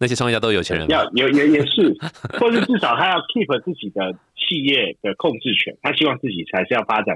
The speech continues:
Speaker 2: 自己想要的方向。
Speaker 1: 嗯，对，
Speaker 2: 这个，
Speaker 1: 对，对。
Speaker 2: 这个很常见嘛。
Speaker 1: 对，对，对，这个很常见，
Speaker 2: 对，
Speaker 1: 对。
Speaker 2: 对，控制权。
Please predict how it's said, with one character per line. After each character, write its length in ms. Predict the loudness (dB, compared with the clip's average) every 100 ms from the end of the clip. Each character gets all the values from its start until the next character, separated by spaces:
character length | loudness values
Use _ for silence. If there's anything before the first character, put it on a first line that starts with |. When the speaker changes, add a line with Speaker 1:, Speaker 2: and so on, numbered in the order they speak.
| 0
Speaker 2:
自 80 |
己 80 | 0
想 120 | 0 -4
要 40 |
的 100 | -4 -6
方 100 | -6 -2
向。 160 | 0
Speaker 1:
嗯， 320 | 0 -2 -4 -4
对， 160 | -4 0
Speaker 2:
这 80 |
个， 160 | 0 0
Speaker 1:
对， 0 |
对。 120 | 2
Speaker 2:
这 60 | 0
个 40 |
很 120 | 0 -4
常 200 | -4 -2
见 180 | -2
嘛。 140 | -2 -10 -4
Speaker 1:
对， 160 | -4
对， 160 | -4 -8
对， 180 | -8 -8
这 120 | -6
个 80 | -4
很 60 | -2
常 160 | -2
见， 100 | -4 -10
Speaker 2:
对， 120 | -2
Speaker 1:
对。 80 | 0
Speaker 2:
对， 40 | 0
控 220 | 2 2
制 160 | 2
权。 160 | 2 0